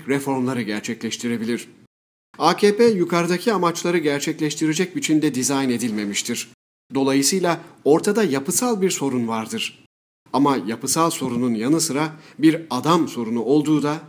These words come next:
yadsınamaz. Bugün A K P ile onun yasamanın, yargının, medyanın büyük bölümünün,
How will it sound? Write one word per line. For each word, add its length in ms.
yadsınamaz. 720
Bugün 460
A 200
K 200
P 220
ile 360
onun 460
yasamanın, 680
yargının, 760
medyanın 680
büyük 280
bölümünün, 540